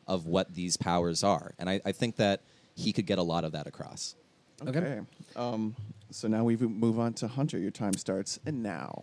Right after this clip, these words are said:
Speaker 2: So I went a little bit different, but kind of that same idea of, uh, going, playing off of, uh, just kind of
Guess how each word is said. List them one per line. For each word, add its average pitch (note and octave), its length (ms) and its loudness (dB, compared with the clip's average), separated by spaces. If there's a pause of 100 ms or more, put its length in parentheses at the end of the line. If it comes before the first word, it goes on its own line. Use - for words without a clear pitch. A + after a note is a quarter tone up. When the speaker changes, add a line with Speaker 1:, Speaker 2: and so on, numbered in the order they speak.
Speaker 2:
So F#3+ 220 10
I F3 160 8
went D#4 280 8
a F3 120 12
little G3+ 400 12
bit D#3+ 240 10
different, E3 360 8
but C#3 140 2
kind F3+ 160 8
of F#3 80 6
that D3+ 160 6
same D#3 320 8
idea C3 640 6
of, C3 260 4
uh, A#2+ 300 6 (240)
going, D#3+ 380 12
playing F#3+ 400 8
off D#3+ 220 6
of, C#3+ 460 8
uh, B2 300 6
just C#3 240 6
kind E3 220 8
of B2+ 120 4